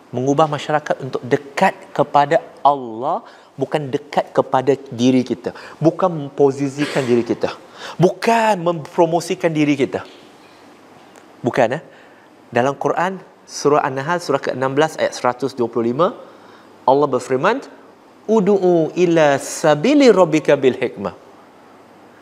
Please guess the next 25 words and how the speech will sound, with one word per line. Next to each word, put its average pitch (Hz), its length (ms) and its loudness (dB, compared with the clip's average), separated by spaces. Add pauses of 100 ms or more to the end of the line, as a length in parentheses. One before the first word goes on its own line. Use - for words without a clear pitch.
(180)
Serulah 208 560 0
manusia 170 480 -6
ke - 120 -2 (120)
jalan 175 320 0 (200)
Tuhanmu, 185 560 2 (520)
bukan 120 200 2
jalan 117 280 2
kamu. 113 240 -4 (1080)
Bukan 143 280 0
kepadamu. 127 520 -4 (920)
Seru 147 360 0
manusia 143 360 -6
kepada 147 320 -6
jalan 139 280 -4
Tuhanmu. 110 360 -6 (1200)
Berapa 156 360 -2
ramai 175 200 -6
orang 156 160 -4
hari 143 320 -10
ini, 139 160 -14 (160)
dia 131 160 -4
berdakwah 131 560 -2 (720)
adalah 147 320 -2
untuk 135 240 -10
menyeru 156 480 -4